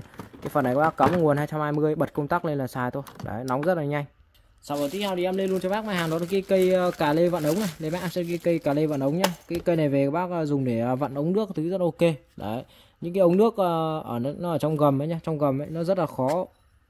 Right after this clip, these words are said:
khó, khó, ờ, lách được những cái con cà lê bình thường vào. Thì các bác mua ngay cho em mấy con này về. Đây này. Đấy, nó có những cái khuôn hình con ốc này. Hai, hai mươi mốt, hai mươi bảy thứ là các bác vặn ok.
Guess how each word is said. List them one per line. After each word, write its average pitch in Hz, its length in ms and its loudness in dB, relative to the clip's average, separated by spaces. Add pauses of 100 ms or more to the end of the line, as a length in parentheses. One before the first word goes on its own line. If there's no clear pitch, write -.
khó, 135 200 0
khó, 151 400 -2
ờ, 160 680 -4
lách 185 200 -2
được 165 80 -8
những 139 220 -6
cái 180 180 -6
con 151 160 -2
cà 127 140 -4
lê 143 140 2
bình 139 140 2
thường 123 180 -2
vào. 117 140 -6
Thì 120 60 -8
các 127 60 -4
bác 156 140 -4
mua 151 160 0
ngay 143 180 -4
cho - 80 -6
em 139 80 -6
mấy 143 60 -6
con 139 100 -6
này 127 80 -6
về. 117 240 -8
Đây 127 120 -4
này. 120 100 -4 (300)
Đấy, 101 80 -10
nó 127 120 -6
có 139 140 -6
những 147 140 -8
cái 156 80 -6
khuôn 139 240 -2
hình 127 120 -6
con 123 100 -8
ốc 160 140 -6
này. 175 120 -14 (380)
Hai, 131 260 -6
hai 139 160 -2
mươi 147 60 0
mốt, 165 100 2
hai 160 100 0
mươi 117 100 0
bảy 104 100 -2
thứ 127 80 -4
là 151 120 -6
các 139 80 -6
bác 151 140 -6
vặn - 120 -10
ok. 135 220 -8